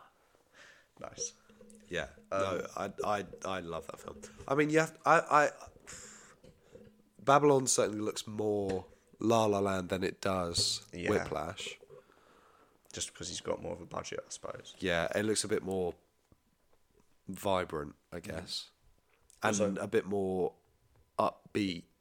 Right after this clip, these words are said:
Speaker 2: you know?
Speaker 1: Oh, definitely. It's, it, I mean, apart from the drug overdosing in it, it
Speaker 2: Mm.
Speaker 1: seems properly full-on celebration.
Speaker 2: Yeah, exciting.
Speaker 1: For anyone, we've just opened at Saint Etienne because
Speaker 2: Saint Etienne's,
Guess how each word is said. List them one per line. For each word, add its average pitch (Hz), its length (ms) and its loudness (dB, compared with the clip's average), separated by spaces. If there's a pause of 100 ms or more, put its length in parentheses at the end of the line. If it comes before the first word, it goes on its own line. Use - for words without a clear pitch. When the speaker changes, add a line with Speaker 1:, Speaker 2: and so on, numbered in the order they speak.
(920)
Speaker 2:
you 95 100 -2
know? 98 240 -2 (720)
Speaker 1:
Oh, 120 140 2
definitely. - 560 -2 (580)
It's, 107 200 0
it, - 300 -2
I 101 80 2
mean, 101 180 -8
apart 117 320 0
from 95 160 -6
the 87 140 -4 (160)
drug 90 220 0
overdosing - 520 -8
in - 80 -14
it, - 100 -18 (720)
it 127 120 0
Speaker 2:
Mm. 123 40 2
Speaker 1:
seems 101 320 -2
properly 95 440 0
full-on 90 760 -6
celebration. 90 1160 -2
Speaker 2:
Yeah, 87 320 4 (180)
exciting. 90 720 0 (800)
Speaker 1:
For 117 80 4
anyone, 98 440 -2 (280)
we've 107 140 -2
just - 220 2
opened 110 220 2
at 78 80 -2
Saint 92 360 0
Etienne 92 440 -4
because - 160 -6
Speaker 2:
Saint 90 180 2
Etienne's, 87 680 -2